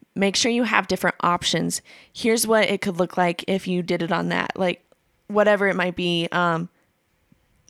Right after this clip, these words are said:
we did, like, uh, some of our projects require us to put it on a t-shirt,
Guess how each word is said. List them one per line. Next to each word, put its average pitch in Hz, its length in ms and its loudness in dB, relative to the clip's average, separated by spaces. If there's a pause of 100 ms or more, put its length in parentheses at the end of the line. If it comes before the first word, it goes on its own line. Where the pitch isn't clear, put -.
(120)
we 214 160 -2
did, 190 240 2
like, 170 380 0 (960)
uh, 180 480 0 (1600)
some 226 220 0
of 214 120 2
our 185 100 4
projects 185 460 0
require 175 360 0
us 175 160 -2
to 175 140 -4
put - 200 -4
it 180 140 0
on 180 120 -2
a 165 60 -4
t-shirt, - 540 -6